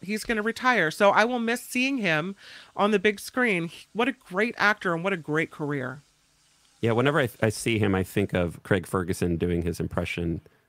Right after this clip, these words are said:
Speaker 2: of Michael Caine, which is always really funny. And if you haven't
Speaker 1: <laughs>
Speaker 2: seen, if you never saw The Late Late Show with Craig Ferguson, just Google Michael Caine, uh, Craig Fer-, Ferguson. It's pretty funny.
Speaker 1: Yeah. I don't mind when actors, um, you know, or, or older actors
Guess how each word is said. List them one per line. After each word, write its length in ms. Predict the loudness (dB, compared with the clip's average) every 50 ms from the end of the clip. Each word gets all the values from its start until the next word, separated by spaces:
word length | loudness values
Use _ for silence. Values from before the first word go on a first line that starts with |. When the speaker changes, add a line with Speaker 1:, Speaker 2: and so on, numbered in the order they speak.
| _ -10 -8
Speaker 2:
of 100 | -4 -4
Michael 240 | -4 -4 -6 -8
Caine, 320 | -6 -4 -4 -2 -2 -4 -4
which 160 | -6 -6 -8
is 100 | -6 -4
always 200 | -2 -2 -2 -2
really 140 | -2 -4 -6
funny. 300 | -6 -6 -6 -4 -4 -2
And 140 | -2 -2 -2
if 60 | -2 -2
you 80 | 0
haven't 260 | 0 2 2 0 -2 -2
Speaker 1:
<laughs> 80 | -2
Speaker 2:
seen, 320 | -2 0 0 0 -2 -4 -6 _ -8
if 100 | -2 0
you 80 | 0 2
never 160 | 2 0 0
saw 140 | -2 -2 -2
The 80 | -2 -2
Late 180 | -4 -4 -4
Late 160 | -4 -6 -6 -6
Show 160 | -6 -6 -6
with 220 | -6 -10 _ -18 _
Craig 180 | -6 -6 -6 -4
Ferguson, 380 | -6 -6 -6 -6 -6 -6 -4
just 160 | -6 -6 -4
Google 380 | -4 -4 -4 -2 -4 -4 -4 -2
Michael 260 | -2 -4 -4 -4 -8 -6
Caine, 300 | -4 -4 -2 -2 -2 -4
uh, 80 | -6
Craig 240 | -6 -6 -8 -8 -6
Fer-, 220 | -8 -8 -8 -8 _ _ _ _
Ferguson. 400 | -8 -6 -6 -6 -8 -8 -8 -8
It's 100 | -10 -10
pretty 180 | -12 -10 -10
funny. 360 | -10 -6 -6 -6 -6 -6 -8 -8
Speaker 1:
Yeah. 440 | -6 -6 -4 -4 -4 -4 -6 -8 -10 -14 _ _ _ _ _ _ _ -20 -20 -18 -16 -14 -16 -16 -14 _ -4
I 120 | -2 0 0
don't 280 | 2 2 2 4 4
mind 400 | 2 4 4 2 2 2 0 0
when 400 | 0 0 0 0 -2 -4 -8 -10 _ _ _ -2 0
actors, 720 | 0 0 0 _ -10 -8 -6 -6 -6 -6 -8 -12 -16 -18 _ _ _ _ _ _ _ _ -10
um, 380 | -8 -6 -6 -6 -8 -8 -10 -14 _ _ _ _ -18 -16 -10 -10 -10 -6 -2
you 120 | 0 2
know, 140 | 2 4 4
or, 180 | 4 2 2 0 _ _ _ 0
or 240 | 2 4 4 2 2 0
older 320 | 0 2 2 4 6 6 6
actors 680 | 6 4 4 2 2 0 2 2 2 2 0 -4